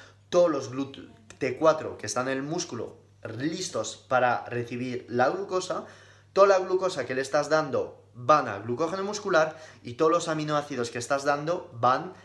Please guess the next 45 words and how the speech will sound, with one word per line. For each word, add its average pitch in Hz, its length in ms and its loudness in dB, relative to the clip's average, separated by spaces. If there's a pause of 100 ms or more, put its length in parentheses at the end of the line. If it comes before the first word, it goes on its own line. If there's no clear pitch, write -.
(160)
a 123 340 2
la 120 140 0
síntesis 143 500 -8
proteica, 165 560 -4
toda 143 180 0
la 113 320 2
le-, 120 180 -4
toda 151 200 0
la 131 160 2
leucina, 170 500 -2
toda 147 140 -2
la 120 120 4
glucosa. 151 520 -2 (320)
Hay 120 220 -2
un 127 240 -4
pool 185 320 -4
que 120 100 -10
se 123 120 -6
está 139 200 2
ahora, 139 420 4 (300)
eh, 110 420 -2
eh, 120 440 -4
en 127 100 -4
el 123 100 -2
músculo 127 640 -4 (180)
y 170 220 -8
yendo 147 520 0
a 104 480 0
la 110 400 2
vía 139 140 2
anabólica, 120 500 -2
que 101 60 -12
es 98 100 -14
la 104 100 -2
vía 123 200 -2
emetor, 165 400 -2 (240)
diciendo 127 400 -4
al 127 80 0
músculo, 165 520 -2
"Hay 135 180 2
que 151 140 -6
crecer, 131 340 -4
hay 170 120 0
que 120 160 -6
crecer". 113 420 -4